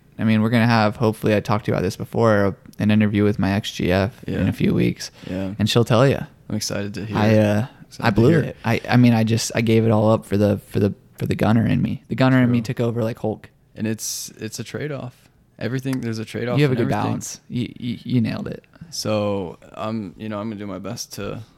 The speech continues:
Speaker 2: to balance 'cause, you know, she's one of my top priorities. But
Speaker 1: Nice.
Speaker 2: the M cat's one of my top priorities. So, uh, it'll work out.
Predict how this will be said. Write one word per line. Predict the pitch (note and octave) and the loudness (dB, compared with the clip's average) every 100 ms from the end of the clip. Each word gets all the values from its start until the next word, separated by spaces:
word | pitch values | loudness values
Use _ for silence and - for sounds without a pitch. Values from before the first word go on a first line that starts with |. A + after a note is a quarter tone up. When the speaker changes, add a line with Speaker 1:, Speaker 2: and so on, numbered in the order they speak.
| _ _ | _ _
Speaker 2:
to | G#2 | -10
balance | F2 G2 G#2 - | -6 -6 -6 -10
'cause, | F#2+ G#2 | -10 -8
you | |
know, | F#2+ G2 G2 G#2+ - | -6 -4 -6 -10 -16
she's | - G2+ A2 | -12 -10 -8
one | G2+ | -8
of | |
my | F#2+ F#2 | -6 -8
top | G2 F2+ | -10 -10
priorities. | - G#2+ G2 G2 G#2+ G#2 - - - - - | -8 -6 -4 -4 -6 -6 -8 -10 -10 -10 -6
But | C3 | -2
Speaker 1:
Nice. | D3+ - - - - - - | -2 -4 -8 -16 -20 -20 -20
Speaker 2:
the | - | -14
M | G2+ A2 | -10 -8
cat's | G2+ G2 - | -8 -10 -10
one | |
of | G2 | -8
my | F#2+ | -8
top | - G#2 - | -8 -10 -10
priorities. | G2+ G2 G2+ G2+ G2+ G#2 - | -8 -6 -6 -6 -8 -8 -10
So, | - G#2+ F2 E2+ - _ _ _ _ _ _ _ _ _ _ - - | -10 -8 -8 -10 -14 _ _ _ _ _ _ _ _ _ _ -20 -12
uh, | E2 D#2+ | -10 -6
it'll | C#3+ D3+ | -6 -6
work | - - | -8 -10
out. | - | -12